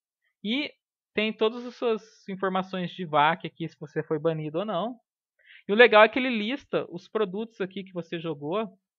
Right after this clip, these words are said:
a quantidade de horas que você jogou também, e o valor dos produtos.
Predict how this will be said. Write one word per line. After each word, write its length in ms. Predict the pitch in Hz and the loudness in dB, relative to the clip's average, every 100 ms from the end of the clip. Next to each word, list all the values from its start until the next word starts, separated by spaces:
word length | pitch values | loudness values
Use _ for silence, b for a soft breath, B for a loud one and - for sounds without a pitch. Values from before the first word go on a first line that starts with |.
| _ _ _ _ - | _ _ _ _ -6
a 60 | |
quantidade 480 | - 175 - 185 175 | -4 0 4 4 4
de 60 | 220 | 0
horas 400 | 156 180 185 - | 4 4 4 -2
que 60 | |
você 240 | 170 160 156 | -8 -6 -6
jogou 380 | 180 156 160 | -6 -4 -4
também, 580 | 165 185 170 147 185 214 190 _ _ _ _ _ _ _ _ _ _ _ _ - | -4 -6 -4 -6 -6 -10 -14 _ _ _ _ _ _ _ _ _ _ _ _ -12
e 180 | 165 190 | -4 0
o 80 | |
valor 320 | 190 214 208 214 | 6 6 6 0
dos 160 | 220 | -4
produtos. 520 | - 233 214 226 - | -4 -4 -2 -8 -10